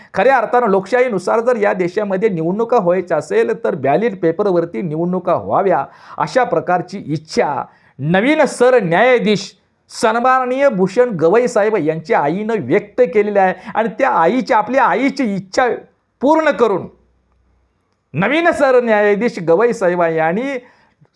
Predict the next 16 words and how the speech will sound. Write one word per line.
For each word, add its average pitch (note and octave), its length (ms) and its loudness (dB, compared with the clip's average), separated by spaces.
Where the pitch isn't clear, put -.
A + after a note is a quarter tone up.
संविधानाचा C4 680 2
सन्मान, G3+ 600 0
लोकांचा A3+ 800 0
सन्मान G#3 580 0
आणि D#3+ 260 0
लोकशाहीचं E3+ 800 0
रक्षण F#3 400 -4
करावं, D#3+ 360 0
एवढीच B3+ 340 0
अपेक्षा A#3 440 -2
आहे. - 80 -14
कारण C#4+ 360 0
आज - 160 0
प्रलंबित C#4+ 540 0
खटला C4+ 280 0
आहे F#3+ 180 0